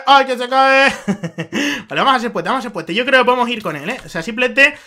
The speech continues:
cada vez que nos venga a quemar, pues mira, nos metemos aquí en el agua y ya está. O sea, no, no, no hay más misterio. Venga, ¡ay, va, señor, que se cae! ¡Ay, va, señor, que se cae! Va con un poquito de lag.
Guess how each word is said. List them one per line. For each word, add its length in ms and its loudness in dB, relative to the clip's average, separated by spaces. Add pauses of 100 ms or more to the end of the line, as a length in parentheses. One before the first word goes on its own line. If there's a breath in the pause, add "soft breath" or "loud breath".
(200 loud breath)
cada 140 0
vez 100 -2
que 100 0
nos 120 2
venga 240 2
a 20 -2
quemar, 320 0
pues 140 -4
mira, 100 -4
nos 100 -6
metemos 240 -4
aquí 300 -2
en 60 -4
el 100 -2
agua 300 2
y 60 -6
ya 80 -4
está. 300 -4
O 40 -20
sea, 160 -10
no, 160 -12
no, 140 -14
no 100 -4
hay 80 -2
más 100 -4
misterio. 400 -4 (460 loud breath)
Venga, 260 -4
¡ay, 140 8
va, 100 6
señor, 220 -2
que 80 -6
se 60 -6
cae! 400 6 (100)
¡Ay, 120 4
va, 100 2
señor, 220 -4
que 80 -4
se 60 -6
cae! 240 6
Va 100 4
con 120 0
un 60 -4
poquito 200 0
de 80 6
lag. 260 4